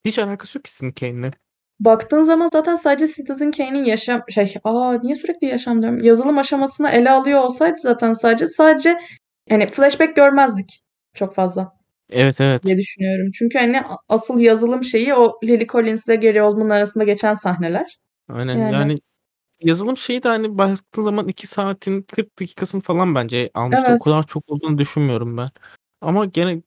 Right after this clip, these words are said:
Speaker 1: güzeldi
Speaker 2: Konu
Speaker 1: ya, bilmiyorum.
Speaker 2: hoş olmuş.
Speaker 1: Filmde şey çok, o, hoşuma gitti. Şey de görüyorduk. O zamanki siyasi konjonktürle şu anki siyasi konjonktür de çok farklı olduğu için mesela o zaman bu Mankiewicz'in düşünce tarzı daha böyle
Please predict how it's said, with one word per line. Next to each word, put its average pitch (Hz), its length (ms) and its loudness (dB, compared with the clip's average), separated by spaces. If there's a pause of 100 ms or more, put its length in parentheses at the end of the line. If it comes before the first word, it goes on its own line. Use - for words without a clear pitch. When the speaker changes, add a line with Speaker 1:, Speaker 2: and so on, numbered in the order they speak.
(140)
Speaker 1:
güzeldi 151 440 0
Speaker 2:
Konu 240 140 4
Speaker 1:
ya, 247 140 -2
bilmiyorum. 160 300 -2
Speaker 2:
hoş 196 80 0 (360)
olmuş. 190 460 -2 (260)
Speaker 1:
Filmde 208 400 -2
şey 175 400 -2
çok, - 220 -8 (300)
o, 123 380 -2
hoşuma 123 300 -10
gitti. 208 340 -14 (400)
Şey 147 220 -2
de 139 80 -2
görüyorduk. 110 400 -6
O 143 140 -2
zamanki 151 420 -4
siyasi 151 340 -4
konjonktürle 151 500 -6
şu 147 160 -8
anki 147 160 -4
siyasi 143 360 -6
konjonktür 143 400 -6
de 147 60 -4
çok 147 180 -10
farklı 139 360 -6
olduğu 156 160 -4
için 185 100 -10
mesela 147 220 -6
o 143 100 -2
zaman 185 300 -4 (280)
bu 147 400 -4 (100)
Mankiewicz'in 156 640 -6
düşünce 160 360 -6
tarzı 165 440 -4
daha 156 200 -4
böyle 165 260 -6